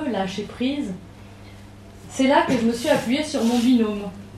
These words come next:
suivant très simplement son exemple. Elle était à fond dans la prière, c'était par sa présence que j'ai pu m'ajuster, m'ajuster dans le temps,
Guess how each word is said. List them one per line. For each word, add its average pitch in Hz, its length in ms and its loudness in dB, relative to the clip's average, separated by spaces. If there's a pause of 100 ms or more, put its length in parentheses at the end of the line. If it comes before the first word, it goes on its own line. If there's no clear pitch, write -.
(560)
suivant 226 360 0
très 294 220 -4
simplement 254 440 2
son 247 200 -2
exemple. 175 460 -2 (720)
Elle 214 160 2
était 240 200 2
à 196 140 4
fond 277 220 -2
dans 226 120 2
la 180 100 2
prière, 196 580 0
c'était 269 300 -6
par 285 160 -2
sa 226 160 -2
présence 254 500 -2
que 233 100 -4
j'ai 220 120 -2
pu 233 180 -6
m'ajuster, 220 680 -2
m'ajuster 226 560 -2
dans 196 120 -2
le 185 140 0
temps, 233 320 -2